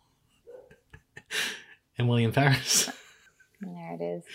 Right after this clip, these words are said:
Speaker 1: Did you think we were gonna go the whole episode without
Speaker 2: Uh,
Speaker 1: mentioning it?
Speaker 2: I really did. I,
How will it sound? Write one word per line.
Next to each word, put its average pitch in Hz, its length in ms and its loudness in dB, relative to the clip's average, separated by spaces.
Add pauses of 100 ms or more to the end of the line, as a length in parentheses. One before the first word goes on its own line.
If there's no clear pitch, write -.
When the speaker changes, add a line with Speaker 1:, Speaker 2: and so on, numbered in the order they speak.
(340)
Speaker 1:
Did 151 100 0
you 156 80 8
think 165 240 4
we 175 60 8
were 160 120 8
gonna 175 160 8
go 165 200 8
the 147 60 2
whole 151 160 8
episode 143 360 2
without 220 180 6
Speaker 2:
Uh, 135 40 4
Speaker 1:
mentioning 156 440 2
it? - 140 -2
Speaker 2:
I 214 180 6
really 214 340 8
did. 170 360 -2 (500)
I, 175 520 -2